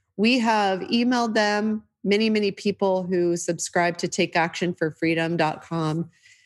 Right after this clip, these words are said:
have emailed them, called them, texted them,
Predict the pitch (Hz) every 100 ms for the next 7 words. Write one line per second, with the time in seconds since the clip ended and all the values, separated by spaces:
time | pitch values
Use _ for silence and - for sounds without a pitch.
0 | _ - 170 151 151 - 180 185 185 180
1 | 175 180 190 185 _ _ _ _ _ _
2 | _ _ _ _ - 180 170 170 180 170
3 | 170 180 - _ _ _ _ _ _ -
4 | - 175 170 - - 196 175 185 175 175
5 | 180 185